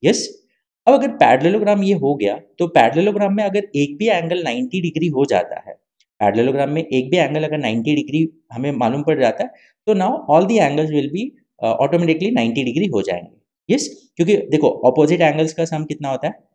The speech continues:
अ, Sorry, opposite angles equal होते हैं parallelogram में। तो अगर यहाँ angle P जो है नाइंटी है, तो यहाँ पर angle ए जो है ये वाला वो भी नाइंटी होगा, Q जो है नाइंटी है तो बी भी क्या होगा, नाइंटी होगा। Understood?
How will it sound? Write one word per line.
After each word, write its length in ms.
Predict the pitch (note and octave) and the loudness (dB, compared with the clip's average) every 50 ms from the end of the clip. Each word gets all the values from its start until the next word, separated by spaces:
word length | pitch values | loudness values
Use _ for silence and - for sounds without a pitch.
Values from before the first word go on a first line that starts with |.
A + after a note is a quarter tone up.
| _ _ _ _ - | _ _ _ _ -4
अ, 280 | G2+ G2 G2 G2 G2 F#2+ G2 F#2+ - - - _ _ _ _ _ - | -2 0 2 2 2 2 0 -6 -14 -18 -20 _ _ _ _ _ -2
Sorry, 180 | A#2 G2+ G2 | 0 0 -2
opposite 420 | - - A#2 B2 - D3 C#3 E3 D#3+ | -2 -2 -2 0 2 2 2 2 2
angles 300 | D3+ C#3+ D#3 F3 E3+ - | 0 2 0 0 0 0
equal 340 | - E3+ D#3 - E3 B2 G2+ | 0 2 4 6 6 6 4
होते 140 | F2 F#2+ | 4 2
हैं 60 | G2 - | 4 6
parallelogram 600 | A2+ G#2+ G#2 A2 G#2+ G#2 G2+ F#2+ F#2+ F2+ F2 F#2 | 6 6 6 4 2 2 0 0 0 -4 -6 -6
में। 100 | F2+ - _ _ - | -10 -18 _ _ -4
तो 60 | G#2 | 0
अगर 200 | G#2+ G2+ B2+ C3 | 0 2 2 0
यहाँ 220 | C3+ C3+ C#3 C#3+ B2+ | 0 -2 -2 -2 -2
angle 240 | A#2+ B2 B2 C#3+ D3 | 0 0 0 -2 -2
P 260 | D3 - E3 E3 E3+ | -2 -2 -2 -2 0
जो 120 | D#3+ E3 | 2 2
है 120 | D#3+ D#3 D3 | 2 2 0
नाइंटी 360 | B2+ A2+ A#2 A#2+ - E3 D#3+ | 0 -2 -2 -2 -4 -4 -4
है, 120 | F3+ F#3+ | -4 -6
तो 120 | F#3 F3 D3+ | -6 -8 -8
यहाँ 180 | C3 B2 A#2+ | -8 -6 -6
पर 240 | - - C#3+ - - - | -6 -6 -6 -4 -4 -2
angle 300 | A2 A2 A#2 A#2+ C#3 C#3+ - - C#3+ | -2 -2 -2 -2 -4 -6 -2 0 2
ए 140 | F#3 G#3 | 2 4
जो 140 | D#3+ D3+ B2+ | 4 2 2
है 140 | A2+ G#2 G#2+ | 2 0 0
ये 100 | A2+ C3+ | 0 0
वाला 280 | C#3 B2+ A2 A#2 D#3+ - - - _ _ _ _ _ - | 2 2 2 2 0 -4 -6 -12 _ _ _ _ _ -2
वो 80 | A#2+ B2 | 0 2
भी 120 | C3+ F#3 | 2 2
नाइंटी 300 | F#3 A#2+ G#2 G2+ G2 G#2+ | 2 2 0 -2 -2 -2
होगा, 260 | G2+ F#2+ F#2 F2+ F#2+ - - - - _ _ - | -2 -2 0 -2 -4 -6 -6 -10 -20 _ _ -2
Q 160 | - F#3 G#3 F3+ | 0 2 4 6
जो 140 | F#3+ G3+ | 6 4
है 240 | F#3+ F#3 G3 G3+ G3 | 4 4 2 0 0
नाइंटी 360 | D3+ C3+ C3+ C#3 C3+ F3+ F#3 | -2 -2 -2 -2 -2 -4 -4
है 60 | F#3+ G3 | -4 -2
तो 120 | G3 E3 | -4 -4
बी 220 | A2+ A#2+ B2+ C3+ | -2 -2 -2 -2
भी 120 | C3 D#3 D3+ | 0 0 0
क्या 180 | D3+ D3 C3 | 2 2 2
होगा, 360 | A#2+ A2 A2 C3+ F#3 - - - - _ _ - | 2 2 0 0 -2 -2 -4 -8 -20 _ _ -8
नाइंटी 340 | G#2 G2 G2 F#2+ F#2+ F2+ F#2+ | -4 -2 -2 -2 -2 -4 -4
होगा। 460 | F2 E2 D#2+ - - - _ - D3 | -6 -6 -6 -8 -12 -16 _ -4 0
Understood? 320 | G3+ G3+ B3+ - - G2 | 0 0 2 2 0 -2